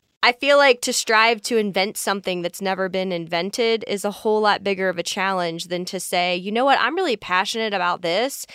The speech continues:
and I've been researching, learning about this, doing this, putting it into practice, trying these things all these, all these years, and now I feel like I have a unique perspective that I can give back to others the same way I got a unique perspective from a variety of people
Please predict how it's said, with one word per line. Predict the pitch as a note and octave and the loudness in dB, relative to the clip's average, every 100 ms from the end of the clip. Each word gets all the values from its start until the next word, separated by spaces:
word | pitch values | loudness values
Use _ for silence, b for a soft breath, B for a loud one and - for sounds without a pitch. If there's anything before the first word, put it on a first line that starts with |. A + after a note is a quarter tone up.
| B B B | B B B
and | G#3 | 4
I've | A3 C4+ A#3+ | 6 4 4
been | A3 G#3 | 2 2
researching, | F#3+ A3 - G#3+ G#3 G#3+ G3 G3 | -2 -4 -2 -4 -4 -6 -4 -4
learning | G3+ G#3 G3+ | -4 -6 -6
about | G3 F#3+ F#3+ | -4 -2 -2
this, | F#3+ G3 F3 | -2 -4 -4
doing | D3 F3 G#3 G#3+ | -4 -2 0 0
this, | G#3 G3+ | 0 -2
putting | - G#3+ G3+ | -2 -2 0
it | G3+ | -2
into | G3+ F#3 | -2 -4
practice, | - F#3+ G3 G3+ - | 0 0 0 -4 -4
trying | - A3 A3+ G#3+ | 0 2 2 0
these | G3+ | -4
things | G3+ G#3 G3 | -4 -2 0
all | G3 | 0
these, | F#3+ F#3 - | 0 -4 -6
all | - G3 | -4 -2
these | G3 F#3+ | -2 -4
years, | G3+ A3 C4 A3+ | -2 0 -2 -2
and | G#3+ | 0
now | G3+ - | 0 2
I | G3+ A#3+ | 0 0
feel | A#3 G#3 | -4 -2
like | F#3+ - | -2 0
I | F3 F#3 | 2 2
have | A3+ G#3 F#3+ | 2 -2 -4
a | F#3+ | -6
unique | F3+ F#3 F#3+ _ | -8 -8 -8 _
perspective | F#3 - F3+ F3+ - F#3+ E3+ B B | -10 -6 -6 -6 -4 -6 -8 B B
that | F3+ | 2
I | G3+ A3 | 2 2
can | G#3+ | -2
give | G3+ F#3+ F3+ | -4 -4 -2
back | E3+ - | -2 -2
to | - - | -8 0
others | D4+ A#3 G3 G3 | 2 2 0 -2
the | - | -6
same | F#3+ G#3+ G#3 | -4 -2 -2
way | F#3 F3+ | -2 0
I | - F3+ | 0 0
got | F3 G3 F#3+ - | 0 2 2 0
a | F#3+ | -6
unique | F#3 F#3 - | -4 -6 -8
perspective | F#3 F3 F#3 F3 - F3+ | -10 -6 -4 -4 -6 -6
from | F#3+ F3+ | -4 -4
a | |
variety | D#3+ F3 C#4 D4+ A#3 | -2 2 4 4 0
of | A#3 | -2
people | - F#3 - F3+ | -6 -10 -2 -2